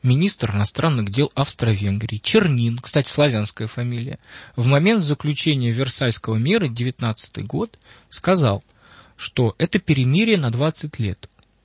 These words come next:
Уже сразу сказал. То есть девятнадцатый год плюс двадцать, получаем тридцать девятый год, это начало Второй мировой войны. Это было ему понятно.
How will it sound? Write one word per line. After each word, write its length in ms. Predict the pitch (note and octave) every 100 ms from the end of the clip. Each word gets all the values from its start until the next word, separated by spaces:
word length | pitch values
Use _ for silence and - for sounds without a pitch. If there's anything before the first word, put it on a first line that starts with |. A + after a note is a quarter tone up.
| _ _ -
Уже 240 | D#3+ F#3+
сразу 360 | - F3 C#3+ A2
сказал. 440 | - - G#2+ - _ -
То 100 | C3
есть 140 | G#2+
девятнадцатый 600 | C3 C#3 D#3 C#3+ - B2+
год 220 | C3 A2+
плюс 220 | - A2
двадцать, 400 | G#2 C3 A#3+ -
получаем 420 | _ B2+ - A2+ G#2+
тридцать 380 | - A#2 -
девятый 400 | A#2+ D3 B2 -
год, 320 | G2 C#3 A#3+ -
это 180 | C#3+ A2
начало 600 | G#2+ G2 - E3+ B3 B3 _ _ _
Второй 400 | - - G#2 D3+
мировой 380 | G3+ G2 G#2 C#3+
войны. 380 | C3+ B2+ A#2 - _ - -
Это 180 | F#3+ G#3
было 240 | D3 F#3+
ему 220 | D#3 C3
понятно. 480 | - D#3+ A2+ E2 -